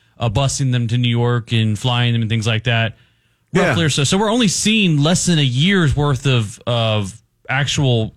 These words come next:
Speaker 1: cause and effect. It's only going to get worse. It's not gonna get any better because it's exponentially that, this is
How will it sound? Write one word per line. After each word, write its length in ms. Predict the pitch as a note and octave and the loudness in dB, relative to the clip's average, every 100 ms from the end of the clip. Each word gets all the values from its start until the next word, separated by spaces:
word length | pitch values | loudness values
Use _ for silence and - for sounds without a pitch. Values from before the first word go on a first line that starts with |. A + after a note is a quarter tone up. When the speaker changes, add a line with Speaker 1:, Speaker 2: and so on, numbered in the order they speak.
| - _ | -20 _
Speaker 1:
cause 320 | - E3 D#3 | -2 0 2
and 80 | B2 | 0
effect. 420 | A#2 E3 A2 - - _ _ _ _ _ | 0 -2 -4 -8 -20 _ _ _ _ _
It's 180 | D#3+ E3+ | -2 0
only 240 | G3+ A3 | 2 2
going 300 | C#3+ F3+ F3+ | 2 2 2
to 80 | C3+ | 0
get 260 | A#2 E3 B2 | 0 -2 -2
worse. 480 | A2+ F#3 B2+ - | -2 -2 -2 -4
It's 160 | C3+ C3 | -4 -2
not 180 | D#3+ G#3 | -2 0
gonna 140 | F3 | -2
get 80 | D#3 | 0
any 140 | F3+ | -2
better 260 | C3 F#3 D#3+ | 0 -2 -2
because 500 | A#2 - C#3 C3+ A2 | -4 -2 0 0 -2
it's 220 | - C#3 | -4 -4
exponentially 640 | - F3 - D#3+ F#3 - D#3 | -4 -4 -2 0 0 0 -2
that, 220 | C#3 F3 | 0 -2
this 200 | C#3 F3+ | -2 -2
is 180 | G#3 E3 | -2 -4